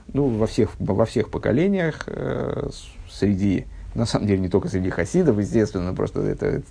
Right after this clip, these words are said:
термины, которые, э, мы щас разбираем в, именно в хасидском контексте и применительно к, к хасидскому служению, о котором мы ведём речь. Да, хотя это, на самом деле, не принципиально в данном случае. Можно говорить о служении вообще.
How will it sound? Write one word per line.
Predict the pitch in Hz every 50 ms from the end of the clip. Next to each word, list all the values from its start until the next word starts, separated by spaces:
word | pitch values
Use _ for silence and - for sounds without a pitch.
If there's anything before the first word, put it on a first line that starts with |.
| - -
термины, | - 117 110 104 104 101 107 110
которые, | - 110 101 - 104 101 101 104 98 - - - - - - - - - - - -
э, | - 104 104 101 104 104 104 104 104 104 101 101
мы | 104 104 101 104 101 101 104 101
щас | 95 - - 92 92 - -
разбираем | 92 95 95 - 104 104 104 101 - -
в, | - -
именно | - 110 110 113 98 98 104
в | -
хасидском | - 110 - - 202 196 - 147 139
контексте | 120 123 117 113 - 151 131 107 - - - 101
и | 101 101 101 107
применительно | 104 - 101 104 104 107 113 113 - - - - 110 113
к, | - - - - - -
к | - -
хасидскому | - 101 - 127 107 - - 101 98
служению, | 98 - 107 107 139 170 170 156 127
о | 107
котором | 104 110 104 - 127 117 110
мы | 110 117
ведём | 120 113 104 117 117 117
речь. | 113 107 104 - - - - - - - - - - - - -
Да, | 156 139 104 104 - -
хотя | - 92 - 135 170
это, | 165 120 107 - 131
на | 113 104
самом | - 123 117 113
деле, | 110 104
не | 104 113 110
принципиально | - 117 113 107 113 - 123 113 95 90 90
в | 92
данном | 98 95 104 107 107
случае. | - - 90 - - - - - - -
Можно | - - - 110 107 113 104
говорить | 98 - 107 107 107 101 101 -
о | - - 104
служении | - - 95 92 104 113 113 107 101
вообще. | 92 95 101 107 110 107 - - - - -